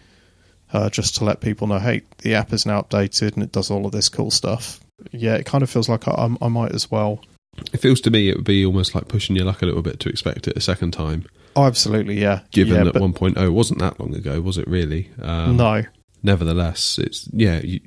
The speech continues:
Speaker 2: you'd be foolish not to let people know. Um,
Speaker 1: Yeah.
Speaker 2: yeah, absolutely. Just, just be a bit shameless about it and just tell people.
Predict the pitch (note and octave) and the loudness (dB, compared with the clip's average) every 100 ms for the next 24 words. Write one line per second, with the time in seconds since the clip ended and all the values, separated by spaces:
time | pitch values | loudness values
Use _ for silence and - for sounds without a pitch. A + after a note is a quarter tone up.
0 | A#2 G2 - F#2 A2+ F#2+ D#2+ - F#2+ - | -2 -2 -2 -2 2 2 0 -2 -4 -2
1 | F2 D#2+ _ _ - - - F#2 - F#2+ | -4 -4 _ _ -6 -4 -4 -4 -2 -2
2 | D2+ F#2+ - _ - E2+ E2+ G#2 G#2 - | -2 -6 -12 _ -8 -6 -2 -2 -4 -4
3 | G2+ D#2+ - F#2+ - - - - - - | -4 -4 -4 -4 -4 -6 -8 -8 -10 -10
4 | _ _ _ - F#2 E2 - F2+ F#2 F2+ | _ _ _ -4 -2 -2 -2 -2 0 -2
5 | E2+ F2 F2+ F2+ F2+ - _ _ - E2+ | -2 -2 -2 -4 -6 -8 _ _ -8 -6
6 | F#2+ D#2 - F2+ | -4 -4 -6 -10